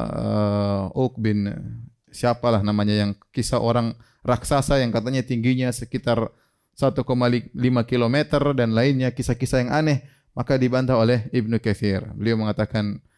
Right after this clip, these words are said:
"Ini kisah nggak mungkin karena orang paling tertinggi adalah Nabi Adam alaihissalam. Nabi Adam tingginya enam puluh hasta, nggak mungkin ada orang lebih tinggi daripada enam puluh hasta." Ini, ini contoh bahwasanya ada kisah Israiliyat yang dibantah oleh para ulama karena bertentangan dengan hadis yang sahih. Rasulullah sallallahu alaihi wasallam mengatakan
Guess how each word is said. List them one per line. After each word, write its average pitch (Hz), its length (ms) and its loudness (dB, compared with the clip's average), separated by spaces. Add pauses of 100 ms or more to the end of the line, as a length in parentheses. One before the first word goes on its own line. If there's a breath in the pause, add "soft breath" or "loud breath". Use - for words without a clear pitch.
(320)
"Ini 113 160 -2
kisah 117 240 -2
nggak 107 160 0
mungkin 117 400 -2
karena 107 240 -2
orang 113 240 0
paling 107 240 -2
tertinggi 117 240 -4
adalah 110 160 2
Nabi 110 80 0
Adam 120 320 0
alaihissalam. 113 560 -2
Nabi 101 240 -2
Adam 127 160 0
tingginya 117 320 -4
enam 117 160 -2
puluh 117 160 -2
hasta, 123 240 -4
nggak 104 160 -6
mungkin 120 160 -2
ada 110 160 0
orang 117 240 0
lebih 107 160 -4
tinggi 113 240 0
daripada 127 400 -2 (560 soft breath)
enam 107 160 0
puluh 110 160 4
hasta." - 240 0
Ini, 117 120 -4
ini 127 120 -2
contoh 143 480 2
bahwasanya 135 400 2
ada - 80 0
kisah 139 240 -2
Israiliyat 123 560 0
yang 123 80 -2
dibantah 123 400 0
oleh 127 240 0 (320 soft breath)
para 117 160 0
ulama 123 320 2
karena 127 240 0
bertentangan 127 480 0
dengan 127 240 0
hadis 135 320 0
yang 123 160 -4
sahih. 151 400 2 (480 soft breath)
Rasulullah - 0 -
sallallahu 117 320 -2
alaihi - 80 -4
wasallam 139 240 0
mengatakan 123 400 -2